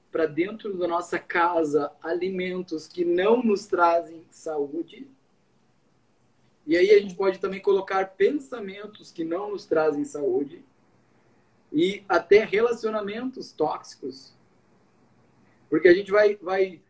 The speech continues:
vai olhar outro aspecto, que foi um aspecto que eu achei muito interessante lá, que vem da medicina funcional, que a gente tem a questão do estresse, né? Que o estresse pode ser tão ruim quanto não dormir,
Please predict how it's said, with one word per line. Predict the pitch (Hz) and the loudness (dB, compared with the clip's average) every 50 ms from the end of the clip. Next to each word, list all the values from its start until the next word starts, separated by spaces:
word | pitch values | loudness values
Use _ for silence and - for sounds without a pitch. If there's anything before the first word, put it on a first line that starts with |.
| _ _ - | _ _ -6
vai | 156 170 180 | -4 -2 -2
olhar | 185 185 190 190 - | -2 -2 -2 -2 0
outro | 196 190 240 233 - 208 | 2 2 2 2 -2 -10
aspecto, | 190 185 - - - 170 185 220 226 - - 190 | -12 -12 -12 -12 -12 -10 -10 -10 -12 -14 -16 -18
que | - - | -18 -16
foi | - - 170 | -12 -10 -10
um | 175 | -10
aspecto | 170 - - 180 170 - - | -8 -6 -4 -4 -4 -4 -6
que | - 196 | -8 -8
eu | |
achei | - - 180 170 | -6 -6 -8 -10
muito | 170 185 185 185 | -10 -16 -18 -14
interessante | - - 170 165 156 - - 170 202 208 - | -10 -10 -10 -10 -10 -12 -12 -14 -12 -12 -12
lá, | 170 160 160 156 156 _ | -8 -8 -8 -8 -10 _
que | - 151 | -16 -16
vem | 143 135 156 170 180 | -12 -10 -10 -10 -6
da | 175 165 | -6 -6
medicina | 160 156 147 - - 156 151 | -6 -6 -10 -10 -10 -10 -10
funcional, | 147 - 147 135 - 147 139 135 143 156 175 214 233 226 - - - - - _ _ _ _ _ | -12 -12 -16 -14 -12 -12 -10 -8 -6 -4 -2 -2 -2 -4 -6 -18 -20 -20 -20 _ _ _ _ _
que | - - | 2 2
a | 165 160 | 2 2
gente | 165 185 185 190 196 - _ _ | 2 -2 -6 -8 -10 -12 _ _
tem | - 185 190 196 | 2 2 2 2
a | 196 196 | 0 -2
questão | 196 202 190 - - 190 196 | 0 -2 0 0 -2 -4 -4
do | 190 190 | -4 -10
estresse, | 220 - - - 190 185 - - - - - - - _ | -12 -12 -10 -6 -6 -4 -6 -6 -8 -12 -18 -20 -20 _
né? | - - _ _ _ _ _ _ _ _ _ _ _ _ _ _ _ _ _ _ _ _ _ _ _ _ _ _ - _ _ _ _ _ - | -20 -20 _ _ _ _ _ _ _ _ _ _ _ _ _ _ _ _ _ _ _ _ _ _ _ _ _ _ -20 _ _ _ _ _ -2
Que | - 165 | 2 2
o | |
estresse | 170 165 - - 175 175 180 190 220 - - | 2 2 2 2 4 4 6 4 2 0 0
pode | - 190 190 - | -2 -2 -2 0
ser | - 185 180 - _ - | 0 0 0 -2 _ 2
tão | - 214 233 254 277 | 4 6 6 6 2
ruim | 269 220 226 208 196 202 220 - - | -2 -2 -4 -6 -6 -6 -8 -8 -2
quanto | - 196 180 190 196 202 196 - 208 | 0 0 0 -2 -6 -12 -12 -12 -10
não | 196 180 170 170 | -8 -8 -6 -4
dormir, | 170 170 165 160 165 180 196 202 196 | -2 -4 -4 -4 -4 -4 -4 -4 -6